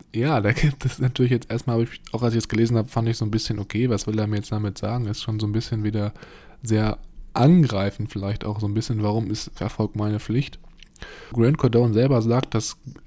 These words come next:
an dem Punkt, an dem er Erfolg als eine Pflicht für sich selber erkannt hat, war es wirklich sozusagen,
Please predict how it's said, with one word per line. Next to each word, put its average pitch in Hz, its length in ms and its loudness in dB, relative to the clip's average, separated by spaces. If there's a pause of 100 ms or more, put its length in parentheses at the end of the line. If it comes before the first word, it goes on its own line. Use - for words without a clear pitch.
(140)
an 110 180 -2
dem 156 260 4
Punkt, 110 540 -4
an 107 120 -4
dem 120 220 0
er 113 260 -2
Erfolg 143 560 0
als 110 200 -2
eine 107 180 -4
Pflicht - 360 -4
für - 100 -4
sich 131 220 -2
selber 135 320 2
erkannt 120 440 -4
hat, 135 160 -4
war 110 120 -2
es 113 140 -6
wirklich - 400 -6
sozusagen, 117 760 -4